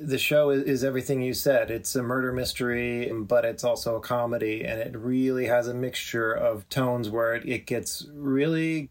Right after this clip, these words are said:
kinda gruesome at moments and, and very emotional, uh, at other moments. But then there's some really wild, ridiculous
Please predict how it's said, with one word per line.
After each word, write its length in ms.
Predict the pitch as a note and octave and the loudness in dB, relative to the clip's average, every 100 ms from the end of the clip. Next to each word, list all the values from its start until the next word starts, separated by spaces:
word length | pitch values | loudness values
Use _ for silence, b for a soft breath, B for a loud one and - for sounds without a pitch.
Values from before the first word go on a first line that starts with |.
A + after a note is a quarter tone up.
| - | -4
kinda 240 | B2+ D#3 | 0 0
gruesome 520 | A#2+ D3 E3+ C3 A2+ | 2 2 2 0 -2
at 120 | A2+ - | -2 0
moments 560 | A#2+ A#2 A2+ G#2+ - | 0 2 0 -2 -2
and, 300 | C3 A#2+ B2 | 0 2 0
and 200 | C3+ B2 | 0 -2
very 240 | A2 B2 C#3+ | 2 4 4
emotional, 640 | B2+ D#3 - A#2 G2+ G2+ | 2 0 -2 -2 -2 0
uh, 360 | A2 G#2+ G2+ A2 | -2 0 0 0
at 160 | G#2+ A2 | 0 0
other 200 | G#2+ G#2+ | 0 0
moments. 340 | G2+ A#2 A2+ | -2 -2 -4
But 220 | - A#2 | -4 -2
then 160 | B2+ C3 | -2 -2
there's 180 | C3 - | -2 -2
some 260 | C3+ A#2 | -2 -4
really 520 | A2+ C3 D3 D3 D3 B B - | -2 -2 0 -2 -4 B B -2
wild, 440 | A2+ A2 A#2 B2 | 2 6 6 4
ridiculous 840 | A2+ G#2+ B2 B2 A2+ A2 G#2 - | 0 -2 -2 -2 0 0 0 -6